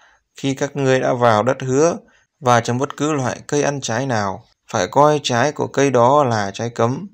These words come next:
Trong ba năm, các ngươi phải coi trái cây đó là trái cấm và không được ăn. Qua năm thứ tư, tất cả trái cây đó đều thánh và phải đem dâng cho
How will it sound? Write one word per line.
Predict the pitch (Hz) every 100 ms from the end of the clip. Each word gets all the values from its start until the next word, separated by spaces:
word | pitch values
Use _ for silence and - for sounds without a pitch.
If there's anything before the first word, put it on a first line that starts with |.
| _ _ _ _ _ _ -
Trong | 127 123
ba | 120 120
năm, | 120 120 117 123 _ -
các | 139 -
ngươi | 143 135 131
phải | 104 90
coi | 135 139 139
trái | 117 117
cây | 127 143
đó | 127 120 139 196 _ _ _ _ -
là | 117 113 104
trái | 104 120
cấm | 120 120 147 190 _ - _ _
và | - 131
không | 131 151
được | 135 -
ăn. | 147 156 151 _ _ _ _ _ _ _ _
Qua | - 127 123
năm | 127 123
thứ | 139
tư, | 135 143 139 131 135 _ _ _ _
tất | - 160
cả | 101
trái | 95 113
cây | 131 151
đó | 127 131
đều | 135 110
thánh | - 110 139 226 _ _ - - _ _ _
và | 123 127 120
phải | 104
đem | 110 147 151
dâng | 160 160
cho | 160